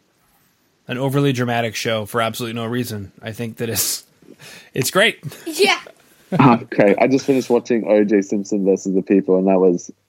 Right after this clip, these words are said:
Speaker 3: very overly dramatic. <laughs>
Speaker 1: Yeah. Yeah. Were you old enough to, to live through those times, Ralph?
Speaker 3: Uh, no. I would have been, I'm twenty-nine now, so I would have been maybe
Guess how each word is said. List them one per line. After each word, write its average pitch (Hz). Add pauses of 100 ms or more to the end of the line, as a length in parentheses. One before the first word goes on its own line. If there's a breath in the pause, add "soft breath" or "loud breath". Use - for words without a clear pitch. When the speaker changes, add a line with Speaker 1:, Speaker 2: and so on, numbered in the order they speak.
Speaker 3:
very 95 (100)
overly 98
dramatic. 95 (380)
<laughs> -
Speaker 1:
Yeah. 262 (720)
Yeah. 139 (400)
Were 175
you 240
old 233
enough 240
to, 180
to 165
live 180
through 190
those 190
times, 214 (560)
Ralph? 196 (320)
Speaker 3:
Uh, 113
no. 95 (140)
I 110
would 110
have 104
been, 104
I'm 101
twenty-nine 104
now, 92
so 98
I 98
would 101
have 92
been 92
maybe 90